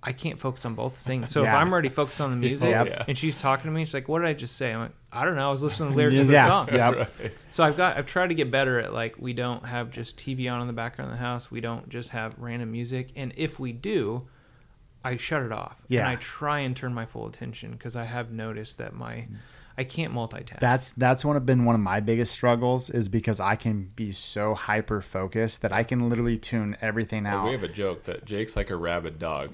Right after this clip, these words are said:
Speaker 3: You s-, you sick him on something.
Speaker 2: Seriously, I can get so hyper-focused that nothing else matters until I complete the thing that I'm trying to do or
Speaker 1: Yep.
Speaker 2: whatever I'm trying to accomplish.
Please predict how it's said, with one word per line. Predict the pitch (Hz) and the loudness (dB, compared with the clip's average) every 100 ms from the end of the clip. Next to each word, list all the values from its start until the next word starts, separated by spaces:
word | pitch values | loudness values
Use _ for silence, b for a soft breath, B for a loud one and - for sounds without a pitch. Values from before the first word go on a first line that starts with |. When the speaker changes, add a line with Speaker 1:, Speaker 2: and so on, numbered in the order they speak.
| - | -6
Speaker 3:
You | 98 | -6
s-, | - - | -6 -10
you | 113 104 | -8 -6
sick | - 113 110 | 0 0 2
him | 101 | 6
on | 95 | 6
something. | 101 117 107 | 6 6 4
Speaker 2:
Seriously, | - 143 135 127 123 123 110 | 6 8 10 8 6 2 4
I | 110 | 4
can | 127 143 | 4 4
get | 135 117 | 6 4
so | - 139 135 | 4 6 8
hyper-focused | 123 143 135 135 - 123 127 123 | 8 6 6 2 4 4 4 2
that | 120 | 2
nothing | 110 127 135 147 190 175 | 4 4 4 4 2 2
else | 127 139 139 | 6 6 4
matters | 123 110 117 135 127 | 0 2 4 2 2
until | 123 - 123 | 0 2 2
I | 107 | 2
complete | - 110 - 120 | 2 -2 0 -2
the | 113 | -2
thing | 107 110 110 | -4 -2 -2
that | 101 | -2
I'm | 101 | -4
trying | 107 110 | -2 -2
to | 104 | -4
do | 95 101 | -4 -4
or | 98 | -2
Speaker 1:
Yep. | 107 | 0
Speaker 2:
whatever | 117 113 | 0 0
I'm | 104 | 0
trying | 107 101 | 0 -2
to | |
accomplish. | - 98 98 95 92 - | -4 -4 -4 -6 -10 -14